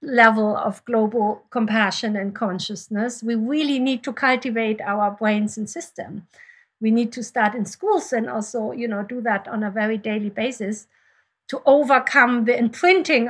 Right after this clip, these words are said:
let's say, of biology, which is actually not as,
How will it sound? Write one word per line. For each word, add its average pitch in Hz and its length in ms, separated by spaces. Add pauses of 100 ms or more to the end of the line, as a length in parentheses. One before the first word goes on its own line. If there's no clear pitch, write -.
let's 226 240
say, 233 220
of 233 260
biology, 226 540
which 214 240
is 220 180
actually 220 400
not 254 400
as, 208 340